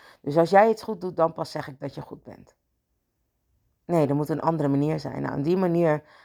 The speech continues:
ben ik nu nog beter aan het leren, nog dieper aan het uitzoeken. En ik ben benieuwd of dat het natuurlijk ook <laughs> in de praktijk gaat werken. Ehm, maar ja, hè, wat ik zei, je hebt natuurlijk twee kanten. Je wil dat eigenlijk met alle liefde alleen maar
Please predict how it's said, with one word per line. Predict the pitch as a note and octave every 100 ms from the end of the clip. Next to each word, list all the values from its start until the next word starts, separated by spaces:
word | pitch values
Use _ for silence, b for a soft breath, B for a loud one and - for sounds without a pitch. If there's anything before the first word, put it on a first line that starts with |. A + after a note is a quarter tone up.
| b -
ben | D3+
ik | D#3
nu | D#3+
nog | E3 E3 F3+ F#3+ - - _ _
beter | - D3 D3 D3+
aan | B2+ C#3
het | C3+
leren, | C3+ C3 C3
nog | D3 D#3+
dieper | - E3 -
aan | C#3+ C#3
het | C#3+ -
uitzoeken. | C#3 C3+ C3+ - - - - - C3 D#3 C#3 D3 C3+ C3 _ _ _
En | D3 D3
ik | D3
ben | D#3 D#3
benieuwd | D3+ D3 C#3+ -
of | B2+
dat | D3 C#3
het | C3+
natuurlijk | C3+ C#3+ C3
ook | B2+ B2+ -
<laughs> |
in | - G3+
de | E3+
praktijk | D3 C#3 C#3+ C#3+
gaat | - -
werken. | - - - A#3 b b b b b b b b _ _ _ _ _ _ _ _ _
Ehm, | - D#3 D3 C#3+ C#3+ C#3+ C#3+ - _ _ _ _ _ _ _ -
maar | E3 E3
ja, | F#3+ C#3 -
hè, | - F3+
wat | F3
ik | D3+
zei, | D#3+ D3 D3
je |
hebt | D3+ D#3
natuurlijk | D#3 D#3 D3
twee | - E3
kanten. | - D3 D3 D3
Je |
wil | C#3 F3+
dat | - -
eigenlijk | D3 D3+ D3
met | D3+
alle | D#3+ E3
liefde | D#3 - -
alleen | C#3+ D3 E3
maar | D3+ D3